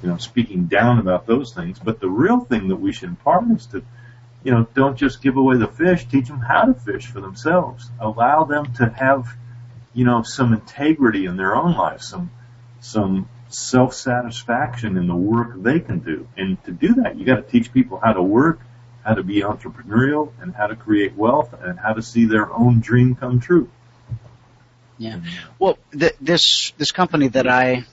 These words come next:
Speaker 2: that God built through me, um, we used to pause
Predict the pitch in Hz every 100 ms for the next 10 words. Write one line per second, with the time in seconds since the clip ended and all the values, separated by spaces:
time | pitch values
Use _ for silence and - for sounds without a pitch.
0 | _ _ _ _ 117 _ 101 95 _ _
1 | _ _ _ _ _ _ - _ 143 123
2 | 139 151 131 135 117 - 196 139 117 120
3 | - - 123 123 120 - _ _ _ -
4 | _ _ _ _ 131 196 202 202 196 -
5 | _ _ _ _ _ - 151 160 - 123
6 | - 175 170 127 123 -